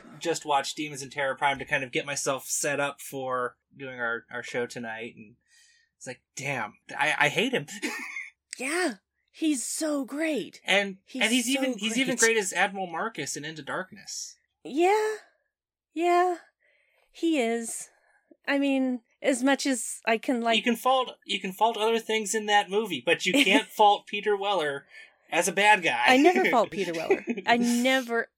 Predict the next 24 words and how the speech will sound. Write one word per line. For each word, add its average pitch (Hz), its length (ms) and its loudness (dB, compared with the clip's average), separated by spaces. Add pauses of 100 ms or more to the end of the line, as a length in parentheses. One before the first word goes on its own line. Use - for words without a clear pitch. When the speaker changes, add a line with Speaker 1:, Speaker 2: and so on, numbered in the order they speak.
Speaker 2:
ever 247 280 0
fault 220 340 0
Peter 233 300 -4
Weller 202 380 0
for - 220 -12 (120)
anything, - 600 -8
because - 880 -6
I 196 200 0
have 196 140 -4
never 196 440 -4
had 190 260 -6
a 180 40 -12
time 196 260 -8
where 175 120 -6
I'm 170 100 -8
just 180 180 -12
like, - 180 -6 (480)
"Nah, 208 380 0 (100)
this 254 180 -4
isn't 220 220 -8
working 196 360 -8
for 220 160 0
<laughs> - 340 -6
me." - 120 -4